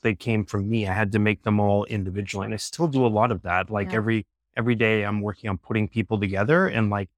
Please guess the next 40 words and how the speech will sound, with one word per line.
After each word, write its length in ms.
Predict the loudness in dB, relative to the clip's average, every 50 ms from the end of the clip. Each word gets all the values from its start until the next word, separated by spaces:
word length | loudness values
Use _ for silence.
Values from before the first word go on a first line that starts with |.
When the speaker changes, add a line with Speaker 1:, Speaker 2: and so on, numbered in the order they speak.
| _ _ _ _ _ _
Speaker 1:
creating 420 | _ -2 0 0 0 -2 -4 -4
rapid 400 | 0 0 0 0 0 -2 -8 -4
value 480 | 0 2 2 2 0 0 -2 -2 -2 -2
where 200 | -2 -2 -2 -2
it's 220 | -2 -4 -6 -4 -2
like, 260 | -2 -2 -2 -6 -10 _ _ _ _ _ _ _ -2
"I 160 | 0 2 2
know 200 | 4 4 2 2
you 180 | 2 0 -2
need 320 | -2 -4 -4 -6 -6 -2 2
this 360 | 2 2 2 0 -6 -10 -12 _
and 160 | -8 -6 -2
this 140 | -2 -2 -4
person 420 | -2 0 0 2 2 0 0 0 0
and 100 | 2 2
that, 180 | 2 0 0 -2
and 100 | -2 0
I 100 | 0 0
put 260 | -2 -4 -10 -12 -10
you 40 | -8
together 400 | -6 -2 0 0 2 2 2 0
and 160 | 2 2 2
then 80 | 2 4
off 280 | 4 2 2 0 -4
you 80 | -8 -2
go." 300 | 0 2 2 2 2 -2
And 140 | -2 -2 0
that 120 | -2 -2 -2
might 180 | -2 -4 -4
just 220 | -6 -10 -12 -10 -6
take 220 | -8 -8 -6 -4
me, 80 | -2 0
like, 260 | 0 0 0 -2 -4 _ _ _ _ _ _ _ _ -6
you 80 | -2 0
know, 180 | 0 0 -2
five 320 | -4 _ 0 2 2 2 2
minutes 340 | 0 -2 -2 -4 -6 -8
or 60 | -10 -8
so. 380 | -8 -8 -8 -8 -8 -10 -14 _
Speaker 2:
Yeah. 220 | -20 -20 -20 -20